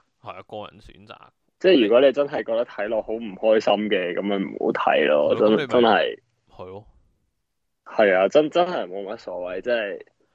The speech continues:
Speaker 1: 嗯，同埋我，即係譬如我睇嚟講嘅，我從來都唔係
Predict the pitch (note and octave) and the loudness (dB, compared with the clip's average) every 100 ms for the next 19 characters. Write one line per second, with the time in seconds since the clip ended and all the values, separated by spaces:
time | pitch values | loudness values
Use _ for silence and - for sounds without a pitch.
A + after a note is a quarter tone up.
0 | _ _ C3+ A2+ G#2+ G2+ G2 G2 G2 F#2 | _ _ -20 -18 -18 -20 -20 -20 -20 -20
1 | G#1 G#2 C#3 _ D3 - _ _ _ _ | _ _ _ _ -20 -20 _ _ _ _
2 | _ _ _ C#3+ C#3 C#3 B2+ B2 B2+ C3 | _ _ _ -14 -12 -8 -8 -8 -8 -6
3 | C#3+ - - A#3+ F#3+ D#3 A2+ A2+ F#2+ A#2 | -8 -10 -16 -8 -6 -6 -8 -12 -8 -8
4 | - A#2 G#2+ - B2+ G2 G2 F#2 C3 D3 | -8 -10 -8 -8 -10 -12 -14 -14 -16 -10
5 | A#2+ G#2+ _ _ _ _ _ _ _ - | -10 -10 _ _ _ _ _ _ _ -12
6 | C3+ B2+ G#2 F2+ F#2+ C#3 E3 F#2+ F2+ D#2 | -12 -12 -18 -18 -16 -14 -16 -16 -18 -18
7 | D2 D2+ D2 B1+ | -20 -20 -20 -20